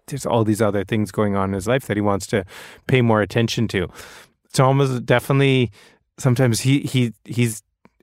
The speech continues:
afraid of commitment. Like, he's even, like, when I would be like, "Okay, what time do I need to be at the house?"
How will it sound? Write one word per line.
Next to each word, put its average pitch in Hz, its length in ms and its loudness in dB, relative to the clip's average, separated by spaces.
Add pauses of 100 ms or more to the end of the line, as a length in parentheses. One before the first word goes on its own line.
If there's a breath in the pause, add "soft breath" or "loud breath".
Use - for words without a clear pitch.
afraid 135 360 2
of 139 140 0
commitment. 113 640 -2
Like, 123 180 0
he's 123 200 0
even, 131 340 2
like, 113 220 0
when 113 120 2
I 113 60 2
would 110 140 0
be 110 80 -2
like, 104 180 -2
"Okay, 143 180 0
what 127 140 0
time 139 160 0
do 135 100 0
I 131 80 2
need 127 200 0
to 123 100 -14
be 123 140 0
at 113 60 0
the 117 120 2
house?" 120 320 0